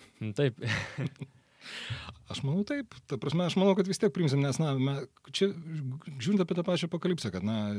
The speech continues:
Speaker 2: stengsis iš visų jėgų atstatyti, kas anksčiau buvo, bet, na, jeigu nėra galimybių, tai o ką tu gali padaryti? Galbūt bus ge-, kažkoks atsakingesnis požiūris, griežtesnis, bet, na, aš nežinau. Dabar aš pats irgi galvoju, ar, ar, ar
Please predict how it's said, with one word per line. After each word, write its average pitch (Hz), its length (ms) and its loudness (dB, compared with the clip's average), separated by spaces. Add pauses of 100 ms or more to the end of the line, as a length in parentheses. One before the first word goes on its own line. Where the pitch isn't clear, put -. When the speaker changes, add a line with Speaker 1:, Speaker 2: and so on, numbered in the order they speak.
Speaker 2:
stengsis 156 540 0 (420)
iš 120 160 -6
visų 113 220 0
jėgų 107 160 0
atstatyti, 95 340 -4
kas 92 160 -6
anksčiau 90 240 -4
buvo, 85 220 -4
bet, 85 100 -8
na, 98 480 -2
jeigu 98 320 -2
nėra 110 160 -2
galimybių, 95 320 -4
tai 104 140 -6
o - 20 -14
ką 123 140 -4
tu 82 80 -10
gali 90 160 -8
padaryti? 80 500 -14 (720)
Galbūt 175 320 0
bus 147 140 0
ge-, 131 100 4
kažkoks - 380 -4
atsakingesnis 110 680 -2
požiūris, 101 400 -2
griežtesnis, 95 560 -4
bet, 92 240 -4
na, 113 220 0 (340)
aš - 160 -2
nežinau. 123 540 4 (600)
Dabar 131 240 6
aš 165 160 2
pats 117 160 4
irgi 104 220 0
galvoju, 101 340 0
ar, 95 160 -6
ar, 104 100 -4 (220)
ar 107 100 -2